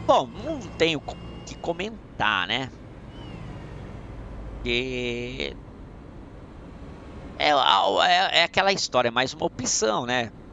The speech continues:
E, e o, o mundo virtual tá tendo os caminhões, já temos, né, os caminhões. Claro que nós adoramos os sons, <laughs> né? Não vamos deixar de frisar. Eu adoro ouvir o som do motor.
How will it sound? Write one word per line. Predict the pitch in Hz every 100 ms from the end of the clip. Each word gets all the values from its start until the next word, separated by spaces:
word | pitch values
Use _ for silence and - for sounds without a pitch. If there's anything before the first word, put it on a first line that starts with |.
| - -
E, | 98 - 113
e | 110
o, | 117
o | 120 95 - 120 110
mundo | 120 135 135 135 113 101 71 - - 50 -
virtual | 113 131 - 127 120
tá | 135 220
tendo | - 208 123 131 170
os | -
caminhões, | 226 240 139 151 - - - - - -
já | - 117
temos, | 151 262 254 117
né, | 120
os | 113 117
caminhões. | - 113 110 120 - - - - -
Claro | 139 143 147 143
que | 139
nós | 131 139
adoramos | 139 151 127 135 135 127 127
os | -
sons, | - 113 123 120 120 - 113 -
<laughs> | 127 -
né? | 107 120 156 - - - - -
Não | 180
vamos | 151 143 151 127
deixar | 127 - 120 120
de | 120
frisar. | - 120 101 113 113 117 - - - - -
Eu | 101
adoro | 113 117 139 135
ouvir | 127 123
o | 127
som | - 110 127 113
do | 113
motor. | 117 - 101 113 113